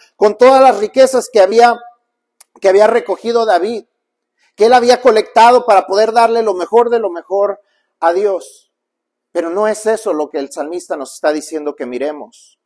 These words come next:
Porque en realidad el templo no siempre estuvo así. Hubo un tiempo en que el templo fue derribado y fue reconstruido, pero su reconstrucción no era tan rica,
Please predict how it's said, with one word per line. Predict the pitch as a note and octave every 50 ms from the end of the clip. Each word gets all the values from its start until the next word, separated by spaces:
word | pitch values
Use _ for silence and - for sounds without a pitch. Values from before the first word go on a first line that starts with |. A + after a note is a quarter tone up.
| _ _ _ _ _ F3 _ _ _ _ _ _ _ _ _ _ _ _ _ _ _ _ _ _
Porque | - F3 E3+ - G3
en | F#3
realidad | F3+ F#3 F3 E3+ E3+ E3+ F3+ G3+ A3+ A3
el | F#3+ F3+
templo | - G#3+ A3 A3 G#3+ G#3 F3+ F3
no | F3+ F#3+
siempre | - - - G3+ G#3 G3 F#3 - C3+ C#3
estuvo | C3+ - - - D3 C3+ C#3
así. | C3+ - - - G2 - _ _ _ _ _ _ _ _ _ _ _ _ _ _ _ _ _
Hubo | - E3 G3+
un | A3 E4 -
tiempo | A#3+ A#3 A#3+ B3 A#3+ A#3+ A#3+
en | A3
que | - G#3
el | F#3 F3
templo | - A3 A3 G#3+ A#3+ A3+
fue | - - A#3 A3+ A#3
derribado | A#3 A3+ A3 F#3+ F#3+ F#3 G#3+ A3 A#3+ B3 A3 G#3 C3 - _ _ _ _ _ _ _ _ _ _ _ _ _ -
y | A3+
fue | - A#3+ B3+ C4
reconstruido, | C4+ B3+ B3+ - A#3 - C4 - A#3 A3+ B3 C4 C#4+ C#4
pero | C#4 A#3+ A3 A3
su | G#3+ - A3
reconstrucción | G3+ A3 A3 A3 A3 G#3 - - G3+ F#3+ - - B3+ C4 B3+ B3+
no | B3+ C4 C4
era | C4+ C4+ C4 B3+ B3+
tan | - G#3+ G3 G#3 G#3
rica, | G3 G#3+ G#3 A#3 C4 C4+ - _ - C#3+ A2 B2+ -